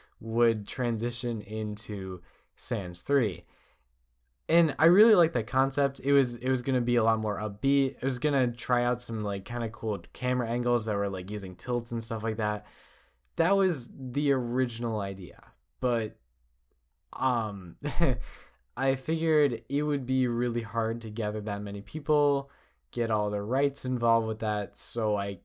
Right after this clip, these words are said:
scrapped it for a more sci-fi, <laughs> um, type atmosphere. And so from there, the general concept of it being in a dystopian world kind of unfolded, and, um,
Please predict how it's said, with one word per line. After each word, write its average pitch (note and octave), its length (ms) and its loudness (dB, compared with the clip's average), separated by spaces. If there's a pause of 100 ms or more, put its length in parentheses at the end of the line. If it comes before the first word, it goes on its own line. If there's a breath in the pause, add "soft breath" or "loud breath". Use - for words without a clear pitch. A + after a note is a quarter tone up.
(120)
scrapped - 640 -2
it F#2+ 160 -6
for F2 400 -6 (260)
a A2+ 100 -4
more A#2 280 -2
sci-fi, B2+ 840 -2
<laughs> - 60 -20
um, G2 460 -4 (340 loud breath)
type G#2+ 340 -2
atmosphere. G2 640 -8
And A2+ 180 -4
so B2 200 2
from A#2+ 240 -2
there, D#3 400 0 (360 soft breath)
the B2+ 200 0
general D3+ 480 2
concept B2+ 600 -2
of A2 140 -2
it G2+ 100 -2
being G#2+ 300 -4
in G2+ 100 -4
a G2 80 -4
dystopian G#2 760 -4
world C#3 420 0
kind B2 240 -4
of A2 80 -2
unfolded, G2+ 680 -2 (640 soft breath)
and, G2 440 -6
um, F2+ 500 -8